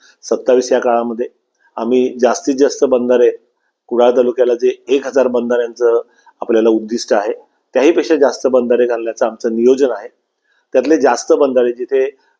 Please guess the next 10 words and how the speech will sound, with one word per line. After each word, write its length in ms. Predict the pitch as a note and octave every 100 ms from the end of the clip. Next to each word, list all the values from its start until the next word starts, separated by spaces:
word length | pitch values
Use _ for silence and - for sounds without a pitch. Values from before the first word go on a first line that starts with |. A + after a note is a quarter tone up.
| -
पाण्याची 340 | A2+ A#2+ B2
साखळी 360 | B2+ B2 - B2
आता 140 | A#2+
कमी 280 | B2+ B2+ C3
होत 140 | C3+
चाललेली 440 | C#3 B2 G#2+ A2+ A2+
आहे, 160 | G#2+
त्या 180 | B2 B2
भागामध्ये 480 | A#2 A#2 A#2+ A#2+ A#2+
आपण 220 | A#2 B2+